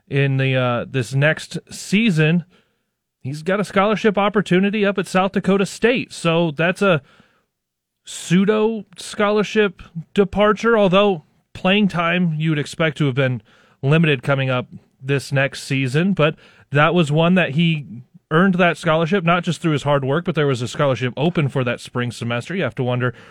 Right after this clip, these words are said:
with two open, if one of those might have fallen to him there. And N F L draft, we're through three rounds. Joe Burrow went number one. Former Nebraska quarterback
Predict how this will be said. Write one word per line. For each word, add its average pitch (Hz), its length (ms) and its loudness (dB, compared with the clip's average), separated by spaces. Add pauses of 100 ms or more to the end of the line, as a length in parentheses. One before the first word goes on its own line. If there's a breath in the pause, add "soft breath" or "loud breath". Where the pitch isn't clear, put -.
(280 loud breath)
with 147 260 0
two 190 280 2
open, 165 380 2
if 139 120 -4
one 151 140 0
of 143 100 -2
those 139 280 -2
might 143 240 -2
have 143 160 -2
fallen 147 420 0
to 147 220 -2
him 127 180 -4 (480 soft breath)
there. 147 380 2
And 143 360 -2 (320 soft breath)
N 180 140 4
F 185 160 2
L 180 160 4
draft, 160 380 0
we're 165 100 2
through 196 280 0
three 190 240 2
rounds. 175 360 2
Joe 143 220 0
Burrow 147 320 2
went 151 240 0
number 139 280 0
one. 151 420 0 (1300)
Former 127 500 -2
Nebraska 131 460 -2
quarterback 127 640 0